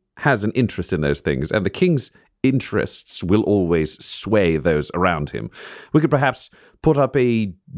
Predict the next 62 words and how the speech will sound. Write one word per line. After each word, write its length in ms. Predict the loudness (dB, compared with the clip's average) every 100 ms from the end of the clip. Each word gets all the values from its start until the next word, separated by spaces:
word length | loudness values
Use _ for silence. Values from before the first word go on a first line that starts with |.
| 0
battle 340 | 4 4 2 -2
of 140 | -4
champions 680 | -2 2 2 0 -4 -6 -4
where 100 | 0
each 240 | 0 0 -2
of 80 |
the 80 | 0
rivals 420 | 2 2 2 -4
could 140 | -8 -2
bring 160 | 0
in 80 | 0
a 40 | 0
combat 480 | 2 2 2 0 -2
champion, 560 | -2 -2 0 0 0
we 120 | 0
bring 240 | 2 2 2
in 100 | 2
an 120 | 2
arena, 480 | 2 2 2 -2 -4 -10 -20 _ 0
and 220 | 2 4
then 340 | 2 2 0 -4 _ _
Lord 360 | 2 4 4 2
Van 240 | 0 0
Houten 500 | 0 0 0 -2 -6
can, 380 | -2 0 0 2
in 100 | 0
a 60 | 0
surprising 600 | 0 2 2 2 -2 -6
twist 320 | -2 -2 0
for 80 | -2
entertainment 600 | -2 0 2 2 0 0
value, 380 | 0 2 0 2
enter 300 | 0 2 0
himself 600 | 2 0 0 0 -2 -2
as 160 | -2 0
his 160 | -2 0
own 280 | 2 2 0
champion 480 | 0 0 0 -2 -4 -10 0
and 120 | 2
offer 240 | 4 2 2
the 120 | 2
others 300 | 2 -2 -6
the 60 |
chance 280 | -4 -2 -2
to 80 | -4
do 200 | 0 0
so. 420 | 0 -4 -6 -8 2
They 100 | 4
don't 140 | 4
need 120 | 2
to 80 | 0
be 80 | 0
matches 360 | 0 0 -2 -4
to 100 | -4
the 80 |
death, 360 | 0 2 2 0
we're 100 | 0
not 180 | 0 0
interested 480 | 0 -2 -2 -4 -6
in 100 | 0
that, 460 | 2 2 -2 -4
but 460 | 0 2 0 -6 -20